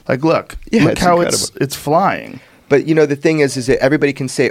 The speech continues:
Speaker 2: art. Oh, the one above, that's pretty cool because that was a hidden thing. I've studied that one where it says, uh, Discovery fifteenth century. Above the, the,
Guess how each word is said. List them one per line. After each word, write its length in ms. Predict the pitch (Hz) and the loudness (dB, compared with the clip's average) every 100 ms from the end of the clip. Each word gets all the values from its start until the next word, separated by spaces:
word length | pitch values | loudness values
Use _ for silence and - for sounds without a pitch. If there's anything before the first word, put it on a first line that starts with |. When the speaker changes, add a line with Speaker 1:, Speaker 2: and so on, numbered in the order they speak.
| - | 0
Speaker 2:
art. 260 | 127 123 120 | 0 2 0
Oh, 60 | |
the 100 | 127 | 0
one 140 | 143 147 | 0 2
above, 260 | 117 117 | 2 2
that's 180 | 110 - | 0 -2
pretty 220 | - 107 | -4 -4
cool 340 | - 117 110 101 | -4 0 0 0
because 300 | - 110 104 | -4 -4 -2
that 80 | |
was 100 | 101 | -2
a 60 | 92 | 0
hidden 340 | - 151 131 | 0 2 0
thing. 260 | 110 120 104 | -2 -2 0
I've 220 | 92 - | -2 -4
studied 380 | - - 127 127 | -12 -2 0 2
that 140 | 101 92 | 0 0
one 240 | 101 98 | -2 -2
where 120 | 98 | -2
it 80 | - | -4
says, 380 | - 98 92 101 | -2 0 0 -2
uh, 80 | 92 | -4
Discovery 380 | 92 120 101 | -2 -2 -2
fifteenth 360 | 95 117 - 113 | -6 -8 -6 -6
century. 540 | - 120 - 147 156 - - - - _ | -2 -2 -2 -4 -4 -10 -20 -20 -20 _
Above 520 | 107 95 107 131 156 143 | -4 -2 2 2 2 0
the, 240 | 117 110 - | -2 -2 -4
the, 200 | 110 | -4